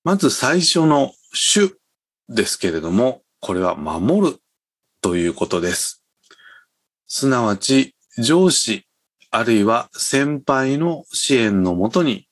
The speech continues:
作業を遂行できるというのが、この主の状態の目標ということになります。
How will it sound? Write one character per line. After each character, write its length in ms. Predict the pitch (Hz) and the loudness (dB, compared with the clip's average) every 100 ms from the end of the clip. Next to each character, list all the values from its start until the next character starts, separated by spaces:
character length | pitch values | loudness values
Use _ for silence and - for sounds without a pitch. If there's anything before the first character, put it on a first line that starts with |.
| _ | _
作 320 | - - 110 | -10 -4 -2
業 200 | 92 85 | -2 -2
を 320 | 87 143 151 - | 0 2 0 -4
遂 320 | - 123 156 | -8 -4 -4
行 260 | - 196 185 | 0 2 2
で 140 | 175 | 0
き 140 | 170 147 | -2 -4
る 160 | 101 _ _ _ _ _ _ | -4 _ _ _ _ _ _
と 140 | 98 | -2
い 80 | 90 | 0
う 40 | 107 | 0
の 120 | 180 | 2
が、 160 | 156 | 0
こ 120 | - 92 | -2 -4
の 160 | 80 | -4
主 320 | - - 151 _ _ _ _ - | -2 0 -2 _ _ _ _ -2
の 260 | 104 95 _ _ - | 0 0 _ _ -6
状 200 | 95 82 | -4 -4
態 280 | - 80 | -6 -4
の 180 | 95 139 | -2 -2
目 380 | 90 90 - 101 | 0 -2 0 -2
標 220 | 120 120 | 0 0
と 120 | - - _ - | -2 -20 _ -4
い 60 | 98 | -2
う 80 | |
こ 140 | - 101 | -2 -2
と 160 | 165 | -2
に 240 | 156 113 - | -2 -2 -6
な 140 | 87 82 | -6 -4
り 100 | 82 | -2
ま 160 | 95 | -2
す。 220 | - - | -2 -10